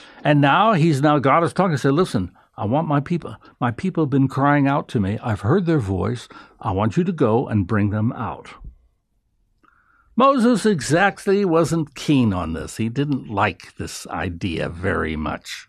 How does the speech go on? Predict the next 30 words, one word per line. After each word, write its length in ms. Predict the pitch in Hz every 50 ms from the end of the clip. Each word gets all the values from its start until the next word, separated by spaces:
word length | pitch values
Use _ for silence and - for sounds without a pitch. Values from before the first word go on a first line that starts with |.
| _ _ _ _ _ _ _ _ _ _ _ _ _ _ - - - - _ _ _ _ _ _
And 140 | 113 120 120
so 240 | - - 131 120 117
the 100 | 113 120
Lord 320 | 110 110 117 135 135 117
said 200 | - 156 160 143
to 100 | 131 117
him, 300 | 113 123 139 139 147 147 139
"What's 320 | 135 135 170 - - -
that 340 | - 185 160 123 120 120 - _ _ _ _ _ _ _ _ _ _ _ _ _ _
in 160 | - 127 123
your 200 | 117 117 127 131
hand?" 600 | 120 - - 175 151 - 71 71 69 67 - - - _ _ _ _ _ _ _ _ _ _ _ _ _
It's 140 | - -
a 40 | 170
shepherd's 440 | - - 208 208 - - 127 104 -
staff. 440 | - - - - - - - - _ _ _ _ _ _ _ -
Of 100 | 180 -
course, 240 | - 185 175 151 -
you 100 | 226 208
know 120 | 156 113
what 160 | 95 85 80
happened. 480 | - - 73 64 - 165 175 180 180 - - - - - - _
He 100 | - 131
threw 260 | 104 - - 147 151 160
it 80 | 160
on 120 | 165 170 190
the 80 | 196
ground, 560 | 139 131 127 101 92 107 135 156 175 165 - - _
and 160 | - 123 120 135
it 100 | 139